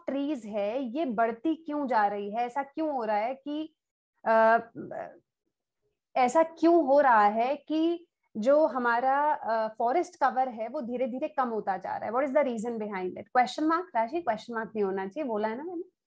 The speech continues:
सबसे बड़ा population उसके बाद आता है कि because of this increased population, industries are expanding, exactly, and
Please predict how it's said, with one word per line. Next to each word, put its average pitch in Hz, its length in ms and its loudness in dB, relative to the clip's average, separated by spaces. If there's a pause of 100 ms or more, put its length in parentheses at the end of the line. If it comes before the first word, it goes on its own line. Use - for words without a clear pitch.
(1200)
सबसे 294 340 2
बड़ा 294 440 4 (340)
population 254 720 2 (460)
उसके - 280 0
बाद 320 280 4
आता 247 240 2
है 285 160 2
कि 349 160 0
because 254 400 2
of 349 200 4
this 381 140 -2
increased 262 540 -6 (100)
population, 220 460 -4
industries 247 680 -2
are 320 140 6
expanding, 285 600 -2 (120)
exactly, 214 480 0 (220)
and 311 280 2